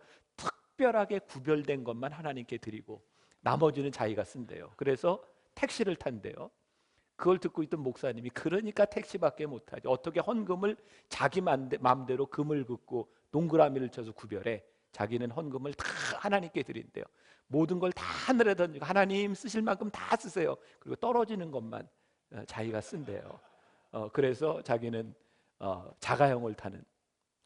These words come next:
어떻게 보면 제일 신앙적인 것 같지 않아요? 우리들은요, 우리의 신앙을 정말 교묘하게 포장합니다.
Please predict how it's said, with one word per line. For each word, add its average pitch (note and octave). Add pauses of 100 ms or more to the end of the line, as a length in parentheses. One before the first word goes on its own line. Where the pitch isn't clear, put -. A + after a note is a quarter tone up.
(260)
어떻게 B3
보면 B3+
제일 B3
신앙적인 C4+
것 G3+
같지 G3
않아요? D3+ (880)
우리들은요, E3 (580)
우리의 F#3+
신앙을 G3+ (120)
정말 -
교묘하게 F3+
포장합니다. -